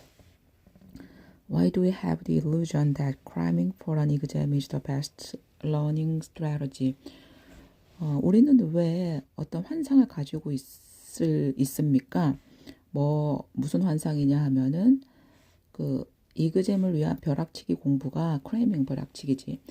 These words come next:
벼락치기가, 어, 학습 전략의, 어, 최선이라는 그런 환상을 가지고 있을까요? 왜? 왜로 물었으니까 이제 또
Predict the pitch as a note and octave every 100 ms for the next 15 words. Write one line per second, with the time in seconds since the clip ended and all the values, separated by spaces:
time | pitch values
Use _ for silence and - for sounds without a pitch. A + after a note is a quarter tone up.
0 | - - - - _ _ F3+ E3 F3 -
1 | F3 D#3 - F#3 F3+ C#3 - _ _ _
2 | - C#3 - - - _ - B3+ C4+ -
3 | - A3+ - - E3+ D3+ D#3+ D#3 C#3+ F#3
4 | G3+ A3+ B3+ _ - - - C4+ C4+ A#3+
5 | F3 E3 D3+ F#3 E3 C#3+ E3+ D#3 E3 A#3+
6 | C4+ C4 A3 C3+ C3 - C3+ B2 - D#3+
7 | - _ _ - C#3+ C3+ F3+ D3 C#3 C3
8 | D#3 C#3 - - - - - - - -
9 | F#3+ F#3+ A3+ F3 F3 G3 - F3+ D#3+ D3
10 | C#3 C#3 B2+ - - _ _ _ _ _
11 | _ - D#3+ C#3+ C#3